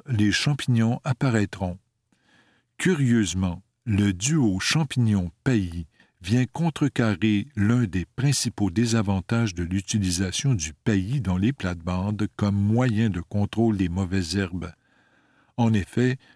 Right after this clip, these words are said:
il arrive que les bactéries qui décomposent le paillis utilisent une grande partie de l'azote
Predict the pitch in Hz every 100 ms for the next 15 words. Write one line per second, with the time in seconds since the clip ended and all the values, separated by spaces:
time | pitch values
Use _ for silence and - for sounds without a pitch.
0 | _ _ - 98 107 135 143 165 113 80
1 | - _ _ _ _ _ - 127 117 -
2 | 104 101 87 131 - 117 107 156 151 -
3 | 98 85 139 139 120 104 135 127 90 87
4 | 82 101 95 98 120 - 165 147 - 139
5 | 151 151 98 90 90 80 117 135 - -
6 | - - 175 117 80 87 90 101 120